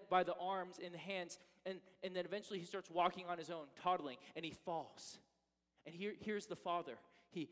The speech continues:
sweeps him up into his arms and kisses the scrapes and wipes the tears and holds him tight.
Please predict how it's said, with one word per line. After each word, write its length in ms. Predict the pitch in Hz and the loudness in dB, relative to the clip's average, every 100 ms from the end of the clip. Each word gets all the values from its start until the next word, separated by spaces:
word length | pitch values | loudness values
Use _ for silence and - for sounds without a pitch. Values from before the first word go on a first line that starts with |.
| - | -8
sweeps 480 | - - 190 190 - | -10 -8 -10 -10 -8
him 100 | 180 | 0
up 200 | 170 165 | 0 0
into 200 | 170 175 | -6 -6
his 140 | 147 143 | -6 -6
arms 360 | 151 139 123 | -6 -6 -8
and 100 | 127 - _ | -12 -14 _
kisses 400 | 202 196 180 165 | 0 2 2 0
the 120 | - | -2
scrapes 600 | 139 - 175 143 - - - - | -4 -2 2 2 2 -6 -8 -10
and 100 | 139 - - | -10 -10 0
wipes 400 | 165 185 175 - | 4 4 2 -4
the 80 | 160 | -6
tears 500 | - - 156 147 - | -8 -6 -4 -4 -6
and 100 | 147 | -12
holds 360 | 143 - 165 - | -12 -8 -8 -8
him 120 | 160 - - | -12 -10 -12
tight. 320 | 139 - - | -12 -12 -14